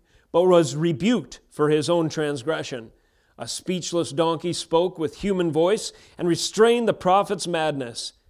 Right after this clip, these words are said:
Seventeen, these are waterless springs and mists driven by a storm.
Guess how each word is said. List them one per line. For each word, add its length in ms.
Seventeen, 600
these 200
are 120
waterless 640
springs 540
and 260
mists 400
driven 380
by 160
a 60
storm. 580